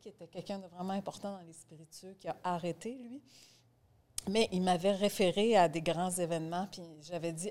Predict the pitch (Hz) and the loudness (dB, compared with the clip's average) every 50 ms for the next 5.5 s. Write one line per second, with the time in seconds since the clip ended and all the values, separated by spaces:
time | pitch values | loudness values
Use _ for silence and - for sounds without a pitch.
0 | - - 277 349 330 302 247 196 - - - 190 180 175 170 170 165 160 170 165 | 0 0 0 2 2 0 -2 -2 -2 0 2 4 4 6 4 4 2 0 0 0
1 | 170 170 165 190 208 226 226 190 165 170 180 185 196 190 - 185 185 190 190 180 | 0 0 0 0 2 4 4 4 4 4 4 2 2 0 -4 -8 -8 -4 -2 0
2 | 160 156 156 147 151 165 170 - - - 175 156 170 160 - - 208 202 208 202 | 2 2 2 2 0 -2 -6 -6 -6 -6 -4 -2 -2 -2 -2 0 0 2 2 2
3 | 185 175 160 151 156 160 170 175 185 196 196 202 202 - 190 165 160 156 156 - | 2 2 2 2 2 2 4 4 4 4 4 2 2 0 -2 -4 -2 -4 -4 -4
4 | - 170 - 175 - 180 180 180 175 170 165 165 160 160 175 202 196 190 170 160 | -6 -6 -6 -6 -4 -2 -2 0 0 0 2 0 0 0 0 -2 -4 -4 -10 -10
5 | 151 180 190 196 202 208 208 214 214 | -6 -4 -2 0 0 2 2 0 -2